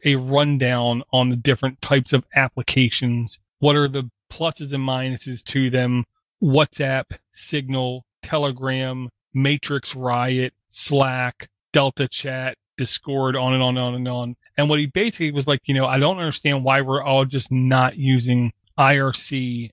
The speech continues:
and private m-, m-, messages back and forth for D Ms." Um, it's obviously from a nerd's per,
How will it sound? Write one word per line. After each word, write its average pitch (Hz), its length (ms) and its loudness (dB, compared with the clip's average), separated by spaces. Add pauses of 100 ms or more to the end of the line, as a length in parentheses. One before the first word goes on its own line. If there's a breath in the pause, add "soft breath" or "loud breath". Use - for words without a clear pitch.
and 127 220 -2
private 127 480 -2 (240)
m-, 151 120 -2 (140)
m-, 143 200 2 (160)
messages 123 600 0
back 120 280 -4
and 120 120 -4
forth 120 300 -4
for 120 160 -6
D 113 300 0
Ms." 98 460 -6 (260)
Um, 131 380 2 (240)
it's 160 220 0
obviously 180 580 -4
from 143 200 -6
a 131 40 -2
nerd's 139 580 -4 (160)
per, 135 460 0